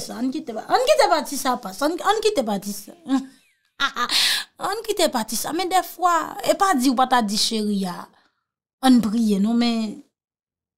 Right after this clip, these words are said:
gen de moun ou renmen avè yo, se sipriz ou te fè jezi, se sipriz. Sa ka rive, se pandan w te fè yon ti soti pou kwaze a moun nan nou tou renmen,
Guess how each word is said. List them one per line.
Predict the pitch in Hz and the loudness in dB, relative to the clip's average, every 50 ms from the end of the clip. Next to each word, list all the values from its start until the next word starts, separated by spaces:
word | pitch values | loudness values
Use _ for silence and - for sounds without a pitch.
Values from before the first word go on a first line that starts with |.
| _ _ _ _ _ _ _ | _ _ _ _ _ _ _
gen | - 302 311 | -6 -2 2
de | 403 440 415 370 | 4 4 4 6
moun | 339 311 302 294 | 8 8 8 8
ou | 277 277 | 8 6
renmen | 262 262 262 | 6 6 4
avè | 247 233 214 226 220 | 4 4 2 2 0
yo, | 214 | 0
se | 208 - 254 254 | 0 -2 -2 -4
sipriz | - - 302 302 - 240 226 202 | -4 -4 -4 -4 -4 -4 -2 -4
ou | 202 - | -2 -2
te | 226 214 | -4 -2
fè | - 214 202 | -2 -2 -2
jezi, | 190 180 202 202 185 180 226 254 226 - _ _ _ _ _ _ | -2 0 0 -2 -2 -2 -6 -8 -8 -12 _ _ _ _ _ _
se | _ _ - 302 302 | _ _ -12 -8 -6
sipriz. | - - 294 - 220 220 262 294 294 - - _ _ _ _ _ _ _ _ _ _ _ _ _ _ _ | -6 -6 -4 -2 -2 -2 -2 -2 -4 -10 -16 _ _ _ _ _ _ _ _ _ _ _ _ _ _ _
Sa | - - 233 240 | -6 -4 -2 0
ka | 247 247 233 | 2 2 4
rive, | 233 233 214 220 | 4 2 2 0
se | 214 - - 214 | 0 -2 -2 -2
pandan | 214 214 208 202 208 202 | -2 -2 0 0 -2 -2
w | |
te | 208 202 196 | -2 -4 -4
fè | - 214 | -2 -4
yon | 202 | -4
ti | - - - - | -4 -4 -4 -4
soti | - 214 196 190 - - 202 175 | -2 -2 -2 -4 -4 -8 -8 -8
pou | 190 196 - | -10 -10 -4
kwaze | - 202 202 185 202 | -2 -2 0 0 0
a | 190 | -2
moun | 185 175 175 175 170 | -2 -2 -4 -4 -4
nan | 165 175 196 | -4 -2 -2
nou | 214 196 | -2 -2
tou | - 208 208 202 | -2 -2 -2 0
renmen, | 202 196 196 226 285 | 0 2 0 0 -2